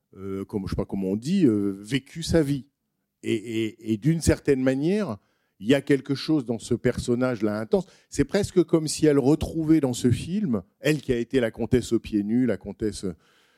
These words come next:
Torlato Favrini, elle, elle, elle retrouve ici quelque chose de son accent, qui est son accent d'origine, qui est de Caroline du Nord, c'est-à-dire du sud des États-Unis. Euh, il y a, euh,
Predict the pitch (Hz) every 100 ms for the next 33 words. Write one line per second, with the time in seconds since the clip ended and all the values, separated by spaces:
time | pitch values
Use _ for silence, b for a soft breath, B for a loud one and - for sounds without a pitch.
0 | _ - 98 104 120 113 107 98 104 135
1 | 202 214 - 120 120 120 120 117 131 120
2 | 117 117 110 110 - _ 101 113 117 101
3 | 156 151 - 156 135 135 - 208 156 -
4 | 131 - 170 135 123 131 131 143 - -
5 | 175 220 - _ _ _ _ _ _ -
6 | 131 156 - 139 131 127 - 143 123 123
7 | 127 123 175 214 190 123 123 120 127 123
8 | 123 123 120 147 196 - 123 120 117 -
9 | 208 180 139 123 123 123 120 113 92 _
10 | _ _ _ 98 107 107 117 135 135 123